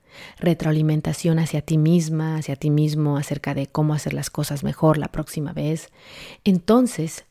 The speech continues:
tu memoria implícita, es decir, tu internalización de ti misma y de los demás, hará que vivas esa retroalimentación, ya sea de un maestro o de un supervisor cuando seas adulto,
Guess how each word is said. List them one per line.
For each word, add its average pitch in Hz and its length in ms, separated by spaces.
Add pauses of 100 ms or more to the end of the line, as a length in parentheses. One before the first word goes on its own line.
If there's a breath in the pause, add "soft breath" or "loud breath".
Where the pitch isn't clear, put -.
tu 180 100
memoria 165 380
implícita, 165 840 (400 soft breath)
es 185 160
decir, 170 380
tu - 240
internalización 160 1300
de 156 140
ti 185 200
misma 175 600 (300 loud breath)
y 180 100
de 156 120
los 143 180
demás, 139 520 (800 soft breath)
hará 180 260
que 202 220
vivas 220 720
esa 185 260
retroalimentación, 151 1160 (220)
ya 151 180
sea 151 180
de 151 100
un 156 80
maestro 147 560
o 139 60
de 147 80
un 151 80
supervisor - 640
cuando - 200
seas 151 220
adulto, 185 400